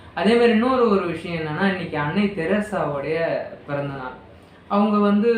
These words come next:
எல்லாரும் அன்பா இருக்கணும் அப்படின்ற மாதிரி ஒரு விஷயத்தை முன்னெடுத்து நடத்திக்கிட்டு இருந்தாங்க.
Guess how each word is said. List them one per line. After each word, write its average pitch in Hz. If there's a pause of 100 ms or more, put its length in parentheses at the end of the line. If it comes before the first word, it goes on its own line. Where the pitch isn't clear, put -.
(880)
எல்லாரும் 185
அன்பா 185
இருக்கணும் 165 (220)
அப்படின்ற 151
மாதிரி 175
ஒரு 160
விஷயத்தை 151
முன்னெடுத்து 156
நடத்திக்கிட்டு 131
இருந்தாங்க. 131